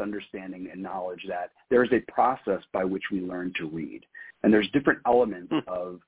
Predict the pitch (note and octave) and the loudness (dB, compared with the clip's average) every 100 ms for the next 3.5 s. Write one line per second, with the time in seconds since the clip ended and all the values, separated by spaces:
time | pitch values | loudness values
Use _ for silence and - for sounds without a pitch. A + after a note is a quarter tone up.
0 | _ _ - G2+ B2+ D#3 F#2 F2 F2+ - | _ _ -12 2 4 4 2 -6 -12 -14
1 | - G#2 G2 - - B2 G#2 - B2+ A2 | -6 -4 -4 -6 -4 0 0 0 0 0
2 | G2 F2 - G#2 - A#2 G#2+ - G2 F#2+ | -2 -8 -4 -4 -2 0 0 0 -4 -4
3 | F#2 F#2+ G2+ G2+ F#2 | -4 -4 -4 -4 -4